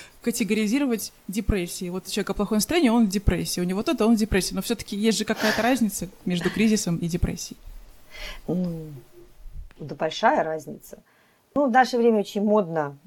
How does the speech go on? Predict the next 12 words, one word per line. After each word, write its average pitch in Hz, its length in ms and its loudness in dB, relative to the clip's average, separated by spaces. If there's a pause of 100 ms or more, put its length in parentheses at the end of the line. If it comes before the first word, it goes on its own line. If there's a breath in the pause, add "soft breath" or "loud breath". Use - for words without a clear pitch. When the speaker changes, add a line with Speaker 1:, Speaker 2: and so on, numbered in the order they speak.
(180)
Speaker 2:
как 165 200 -4
ни 180 60 -6
странно 175 360 2
это 156 180 -2
звучит, 156 640 -2
э, 151 100 -4
но 147 320 -2
очень 185 240 0
многие 185 240 4
используют 151 480 0
слово 151 300 2
депрессия, 151 840 2